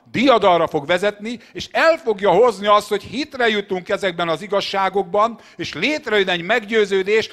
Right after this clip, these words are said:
és amikor ennek alapján lépünk, akkor ez megvalósul az életünkben. Isten nem természetlen, nem kelkáposzta főzeléknek a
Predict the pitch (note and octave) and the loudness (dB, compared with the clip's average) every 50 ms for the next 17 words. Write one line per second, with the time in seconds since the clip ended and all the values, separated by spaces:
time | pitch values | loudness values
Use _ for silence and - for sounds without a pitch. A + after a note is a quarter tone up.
0 | - - F3+ E3 G3+ G3+ F#3+ G3 - A3 A#3 C4+ C#4+ C4 B3+ A#3 A#3+ A#3 A3 A3 | -10 -8 -4 -2 -2 -2 -2 -2 -2 0 0 2 2 0 0 0 2 4 4 4
1 | G#3+ G3+ G3+ F#3+ F#3 F#3 F3 F#3 G3 G#3 G#3 G#3 - A3+ A#3 A#3+ C4+ B3+ - _ | 2 0 0 0 0 2 2 0 0 0 -2 -4 -8 -8 -8 -8 -8 -10 -14 _
2 | _ _ - F#3 F#3 - G3 F#3+ F#3+ F#3+ F#3 - - _ _ _ _ _ _ _ | _ _ -2 -2 0 0 2 2 2 2 0 -6 -16 _ _ _ _ _ _ _
3 | _ _ _ B2 F3+ A3+ G3+ G#3 G3 F3+ F3 D#3+ - - D#3+ C#3+ C3+ D3+ D#3+ D3+ | _ _ _ -2 0 0 2 2 2 2 2 0 -2 -2 0 0 0 -2 -4 -6
4 | C3+ A#2+ - - A2 G2 F2+ D#2+ D2+ C2+ C2 _ _ _ _ _ _ _ _ _ | -6 -6 -6 -10 -14 -16 -16 -18 -20 -20 -20 _ _ _ _ _ _ _ _ _
5 | _ _ _ _ _ _ _ _ _ _ _ _ _ _ _ _ _ _ _ _ | _ _ _ _ _ _ _ _ _ _ _ _ _ _ _ _ _ _ _ _
6 | _ _ _ _ _ _ _ _ _ _ _ G3 F#3 - - G#3+ G#3+ G#3 A3 C4+ | _ _ _ _ _ _ _ _ _ _ _ -10 -8 -4 -2 -2 -2 -2 -2 -2
7 | D4+ D4 - - B3+ B3 B3 A#3+ A3+ G#3 F#3 - E3+ D#3 - D3 D#3 G3+ B3+ A#3 | -2 -4 -2 0 0 2 2 2 0 -2 -4 -4 -4 -4 -4 -6 -4 -4 -6 -6
8 | - - A#3 B3 B3 - G3+ F#3 F3+ F#3 E3 - D#3 C#3 - G3+ G#3 F#3 F3 E3+ | -2 0 0 0 0 0 0 0 0 -2 -4 -6 -6 -4 -2 -2 -2 -2 -2 -4
9 | D#3+ D#3+ D3+ - C#3+ C#3 - C#3+ C3+ - | -4 -4 -6 -6 -8 -6 -4 -4 -4 -4